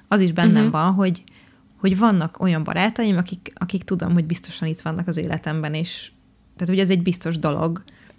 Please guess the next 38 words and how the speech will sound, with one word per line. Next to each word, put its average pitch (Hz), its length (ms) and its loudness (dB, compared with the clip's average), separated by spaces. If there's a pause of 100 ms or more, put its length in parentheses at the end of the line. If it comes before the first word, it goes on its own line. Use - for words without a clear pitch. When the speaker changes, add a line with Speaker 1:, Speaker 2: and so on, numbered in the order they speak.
(100)
Speaker 2:
Így 196 80 0
Speaker 1:
És, 180 60 0
Speaker 2:
leveszi 180 280 4
Speaker 1:
és 185 120 2
Speaker 2:
a - 40 4
Speaker 1:
ez 196 80 6
most, 196 220 6
Speaker 2:
terhet. 185 260 0
Speaker 1:
igen, 170 240 4
ez 165 60 0
Speaker 2:
Mhm. 190 100 2
Speaker 1:
most 202 140 2
nem 208 140 4
egy 170 100 4
mindent 175 320 4
vagy 175 120 -2
semmit 175 440 0
helyzet, 180 540 0
mert 175 160 2
nem 170 140 2
az 165 140 -2
van, 165 140 0
hogy 170 120 2
nekem 175 220 6
most 196 260 8
azonnal 170 320 0
szereznem 160 380 -2
kell 151 160 -4
egy 151 60 -2
barátot, 160 420 -2
mert 180 120 2
onnantól 165 280 0
kezdve 202 240 2
Speaker 2:
Mhm. 220 100 4
Speaker 1:
ez 175 60 -4
egy 170 80 -4
kicsit 175 340 -8
így 156 100 -2